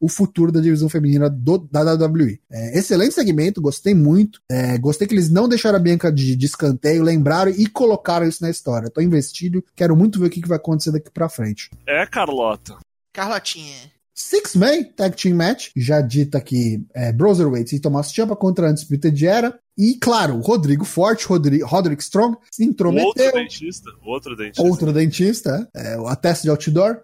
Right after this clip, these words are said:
Speaker 1: Foi, se intrometeu, dá pra ver até nessa foto aqui que ainda tem a, a cicatriz na cabeça do Ciampa.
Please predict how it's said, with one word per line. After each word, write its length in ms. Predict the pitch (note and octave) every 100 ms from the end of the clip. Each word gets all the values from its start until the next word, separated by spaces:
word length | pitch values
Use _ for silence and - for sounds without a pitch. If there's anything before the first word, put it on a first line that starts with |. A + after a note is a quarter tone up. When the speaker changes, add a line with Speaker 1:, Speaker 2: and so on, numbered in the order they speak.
| _ _
Speaker 1:
Foi, 380 | - A3+ C4+ A#3+
se 100 | A3
intrometeu, 680 | F#3 G3+ G3 F#3 G3 A#3 A3
dá 120 | G3
pra 140 | G3+
ver 120 | F3 F3+
até 160 | G3
nessa 180 | G#3 G#3
foto 240 | - G3
aqui 220 | F3+ - F3
que 100 | F3+
ainda 180 | F3
tem 160 | F#3 F#3+
a, 180 | F3+ D3+
a 60 |
cicatriz 520 | C#3+ F3+ D3 D3+ D#3 D#3
na 80 |
cabeça 320 | A#3+ C#3+ C#3 C#3+
do 140 | D#3+
Ciampa. 320 | - E3+ A#3+